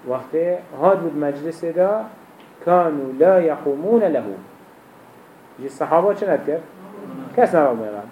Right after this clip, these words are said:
بو لما یعلمون من کراهیته. بجید چونکه پیا-، واز زانی، صحابه زانی پیامبری کرب چه ود بن؟ آه، کت ایک بر-، بروی رابطه بن. نو اوه حدیث اگه ضعیف هاتیه بودی، اوه شولا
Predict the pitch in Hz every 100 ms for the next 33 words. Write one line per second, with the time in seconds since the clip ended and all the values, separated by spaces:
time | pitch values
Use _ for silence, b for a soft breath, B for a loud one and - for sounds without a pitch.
0 | 156 233 208 139 - - - - - 131
1 | 165 170 170 170 156 170 170 214 240 240
2 | 214 185 185 160 160 143 143 147 143 110
3 | 101 101 - - - - - - - -
4 | - - - - - 135 135 151 156 170
5 | 165 165 165 160 160 190 190 185 196 185
6 | - 143 160 170 185 175 170 170 180 196
7 | 196 214 208 - 160 123 110 - - -
8 | - - - - - - - - - -
9 | 127 135 143 147 165 175 156 156 151 151
10 | 190 190 190 165 113 104 95 92 - -
11 | - - - - - - - - - -
12 | 143 165 185 226 196 226 226 190 185 180
13 | 202 196 220 233 185 160 160 165 175 170
14 | 175 175 190 190